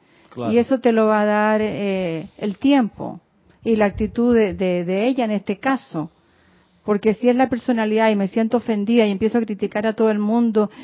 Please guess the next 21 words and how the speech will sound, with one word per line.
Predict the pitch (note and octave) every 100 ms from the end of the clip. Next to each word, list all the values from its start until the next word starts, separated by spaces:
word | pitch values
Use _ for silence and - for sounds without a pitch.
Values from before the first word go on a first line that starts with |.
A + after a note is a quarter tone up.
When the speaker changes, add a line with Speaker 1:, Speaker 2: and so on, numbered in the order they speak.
| - -
Speaker 2:
y, | G#3+ G3+ -
y | -
entonces | E3 F3 F3 G3 G3+ G3 A3 G#3 F3+ E3 - G#3 - _ _ _ _ _ _ _ _ _ _
no | A3 G#3
es, | G#3+ G3+
no | G#3+ G#3 G#3
es, | G#3+ G3+ G#3+
no | G3+
es | G#3
Speaker 1:
Ahí | C#3+
Speaker 2:
lo | A3
mismo. | A#3 G3+ D#3+ D#3+ C#3+
Speaker 1:
no | D3
es | D3
lo | C#3+
mismo, | D#3 C3+ B2
donde | B2+ B2+ C3 B2+
te | C#3
va | C3+ D#3 D3+
cu-, | D3+ C#3 B2+ - _ -
cu-, | C3 A#2